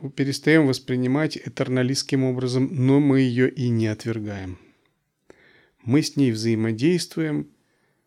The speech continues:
исходя из недвойственного сознания и исходя из божественной воли. Понимание принципа игры как бы ставит нас сразу в центр Вселенной, в центр мироздания.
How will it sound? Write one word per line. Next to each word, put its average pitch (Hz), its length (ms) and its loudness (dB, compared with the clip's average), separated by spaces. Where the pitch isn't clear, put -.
исходя 135 720 -4
из 117 380 -10
недвойственного 117 720 -4
сознания 139 800 -4
и 120 160 -10
исходя 110 460 -8
из 110 80 -8
божественной 101 680 -12
воли. 95 360 -18
Понимание 165 520 4
принципа 156 480 0
игры 131 320 2
как 147 260 0
бы 127 100 0
ставит 180 540 2
нас 180 480 0
сразу 160 800 0
в - 120 -20
центр 139 420 0
Вселенной, 117 680 -2
в 92 60 -14
центр 131 380 -4
мироздания. 110 760 -6